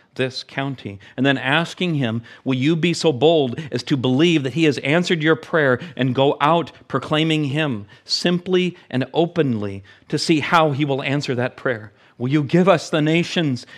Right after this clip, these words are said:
And then we go and we, we preach, we proclaim, wondering, how is he gonna say yes to that prayer?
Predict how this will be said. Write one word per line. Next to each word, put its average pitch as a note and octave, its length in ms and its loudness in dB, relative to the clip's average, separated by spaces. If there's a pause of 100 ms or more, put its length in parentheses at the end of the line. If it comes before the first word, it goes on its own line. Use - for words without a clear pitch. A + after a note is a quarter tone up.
And C#3 80 -2
then C#3 80 2
we C#3 80 2
go D#3 400 4
and C3+ 120 0
we, C3 140 -4 (400)
we C3 140 -2
preach, D3+ 520 0
we D3 100 2
proclaim, C#3+ 800 -2 (220)
wondering, D#3 540 2
how D#3 320 0
is D3+ 120 -2
he D3 60 -4
gonna C#3 220 -2
say C#3 140 -2
yes B2 400 -4
to - 120 -18
that A2+ 220 -10
prayer? - 340 -14